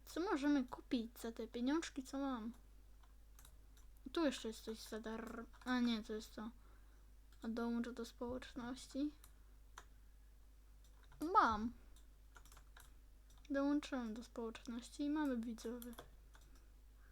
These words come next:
Jej. Happy, happy, happy. Happy, happy, happy. Dobra, ale tu ulepszamy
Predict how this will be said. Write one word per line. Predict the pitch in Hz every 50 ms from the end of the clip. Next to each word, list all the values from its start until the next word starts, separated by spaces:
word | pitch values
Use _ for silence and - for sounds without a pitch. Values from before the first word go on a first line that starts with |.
| - - - -
Jej. | 302 311 320 320 302 294 294 302 294 285 - - - - - - - - - - - - - - - - - - - - - - -
Happy, | - 320 302 294 - 302 294 294
happy, | - 302 285 - - 277 240 269 -
happy. | 302 285 285 285 294 - - - 359 349 370 - - - - - - - - - - - - - - - - - - - - - - - - - - - -
Happy, | - 294 285 - - 262 254 262
happy, | - 254 214 - - - 349 320
happy. | - 330 311 302 302 311 - - - 349 349 370 339 - - - - - - - - - - - - - - - - - - - - - -
Dobra, | 330 277 240 220 - - - -
ale | 233 240 247 254 254 240 - - - - -
tu | - 285 262
ulepszamy | 247 - 226 240 240 233 247 254 - - - 269 254 247 247 247 254